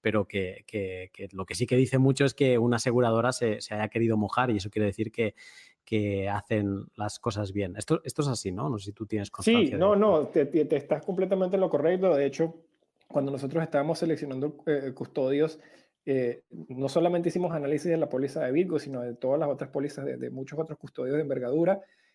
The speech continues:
Speaker 2: y lo que identificamos era que muchas de estas pólizas tienden a ser placebos. Eh,
Speaker 1: Mm.
Speaker 2: placebos en el sentido de que cubren cosas que, que no es el, el, el, el vector de riesgo más alto. Eh,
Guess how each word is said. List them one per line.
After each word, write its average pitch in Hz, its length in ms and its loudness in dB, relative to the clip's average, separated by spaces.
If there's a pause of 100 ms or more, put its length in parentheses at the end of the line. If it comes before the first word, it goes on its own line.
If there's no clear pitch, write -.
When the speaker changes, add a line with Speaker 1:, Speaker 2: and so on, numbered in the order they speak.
Speaker 2:
y 139 100 -2
lo 135 140 -2
que 131 320 0
identificamos 135 640 -4
era 165 160 0
que 165 320 2 (520)
muchas 180 280 2
de 220 80 4
estas 202 220 0
pólizas 202 580 2
tienden 175 280 2
a 165 60 0
ser 151 220 -2
placebos. 147 680 -2 (500)
Eh, 131 300 -2
Speaker 1:
Mm. 139 80 0
Speaker 2:
placebos 156 420 4
en 190 120 4
el 160 80 2
sentido 147 320 0
de 180 80 2
que - 80 -2
cubren 160 340 0
cosas 170 380 0
que, 135 420 -2
que 127 140 -4
no 139 320 -4
es - 360 -6 (140)
el, 143 240 -2
el, 131 240 -4
el, 123 240 -6
el 123 80 -8
vector 123 300 -6
de 131 100 -2
riesgo 143 300 0
más 143 160 -6
alto. 127 320 -8 (500)
Eh, 127 340 0